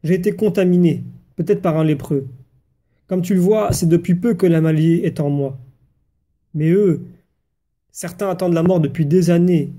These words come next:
et cette petite est ici depuis le temps où il ne savait pas encore marcher. Elle ne connaît pas la création de Dieu.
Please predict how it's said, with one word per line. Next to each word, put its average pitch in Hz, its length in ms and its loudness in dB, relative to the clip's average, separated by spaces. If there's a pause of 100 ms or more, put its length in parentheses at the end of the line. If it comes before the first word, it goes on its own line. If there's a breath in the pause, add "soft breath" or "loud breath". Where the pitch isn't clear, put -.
(360)
et 151 180 0
cette 175 240 -2
petite 175 320 -2
est 151 160 -6
ici 180 180 -2
depuis 165 280 0
le 156 160 0
temps 202 220 0
où 175 40 4
il 156 60 2
ne 151 60 0
savait 147 260 0
pas 196 160 -4
encore 175 220 0
marcher. 170 420 -2 (680)
Elle 165 140 2
ne 180 80 4
connaît 190 200 2
pas 196 140 -2
la 196 80 0
création 180 420 -2
de 160 140 2
Dieu. 147 280 -2